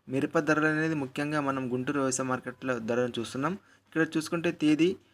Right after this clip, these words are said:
ఒకటి జనవరి ఇరవై ఇరవై నాలుగు. మొదటిగా తాలు వెరైటీ మిరప చూసుకుంటే కనిష్ట ధర ఆరు వేల ఐదు వందలు, మూడోల ధర పద్నాలుగు వేల ఐదు వందలు, మ్యాక్సిమం ధర ఇరవై రెండు వేల ఏడు వందల రూపాయలు అయితే ఉంది. తేజ వెరైటీ మిరప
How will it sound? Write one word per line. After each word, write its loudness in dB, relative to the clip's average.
ఒకటి -2
జనవరి 4
ఇరవై 2
ఇరవై 4
నాలుగు. -2
మొదటిగా 0
తాలు 6
వెరైటీ 2
మిరప -2
చూసుకుంటే -6
కనిష్ట -2
ధర 2
ఆరు 0
వేల 2
ఐదు -2
వందలు, 0
మూడోల 4
ధర 2
పద్నాలుగు 0
వేల 0
ఐదు 2
వందలు, -2
మ్యాక్సిమం 0
ధర 2
ఇరవై 0
రెండు 0
వేల 0
ఏడు 2
వందల 0
రూపాయలు 0
అయితే -4
ఉంది. 0
తేజ 6
వెరైటీ 6
మిరప 0